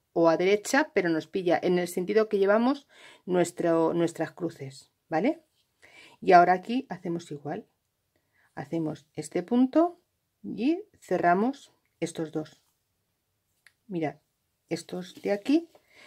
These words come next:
son estos dos. Ahora nos piden que hagamos uno menos y salgamos uno más, por lo tanto vamos a hacerlo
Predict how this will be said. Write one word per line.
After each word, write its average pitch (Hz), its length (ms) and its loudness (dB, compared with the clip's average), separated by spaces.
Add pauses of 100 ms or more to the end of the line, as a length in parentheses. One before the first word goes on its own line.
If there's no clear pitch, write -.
(120)
son 294 380 2
estos 165 340 -10
dos. - 280 -8 (380)
Ahora 240 200 10
nos 269 200 8
piden 170 360 -2
que 180 120 0
hagamos 175 560 2 (320)
uno 185 240 4
menos 294 720 8
y 180 80 -4
salgamos 226 520 6
uno 180 180 2
más, 160 260 0
por 165 180 -6
lo 160 100 -4
tanto 156 280 -2
vamos 190 320 -2
a 190 60 -2
hacerlo 233 460 4